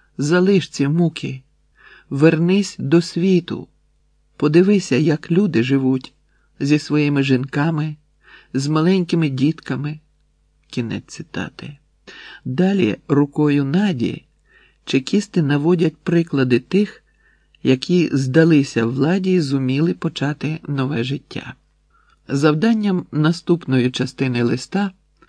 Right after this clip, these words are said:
було зіграти на почуттях Тучака до дитини та дружини.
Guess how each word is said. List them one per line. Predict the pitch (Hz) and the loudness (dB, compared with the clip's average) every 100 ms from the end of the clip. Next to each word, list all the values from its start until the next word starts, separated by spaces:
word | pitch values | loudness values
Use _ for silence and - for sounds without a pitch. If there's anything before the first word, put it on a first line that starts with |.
| - - _ - | -20 -20 _ -6
було | 139 151 208 214 202 - | -2 2 2 2 0 -2
зіграти | 143 151 170 156 196 208 196 190 - | 0 4 4 2 -2 -2 -2 -2 -4
на | 147 165 | -2 0
почуттях | 180 175 160 156 143 - 190 - | -2 -6 -4 -6 -4 -2 -2 -2
Тучака | - 143 147 - 214 220 _ _ _ _ _ _ | -8 -4 -4 -2 -2 -2 _ _ _ _ _ _
до | 139 139 156 | 0 2 4
дитини | 143 170 190 190 180 | 4 2 0 0 -2
та | 170 | -2
дружини. | 160 180 160 135 - - - | -2 -2 -2 -6 -8 -12 -14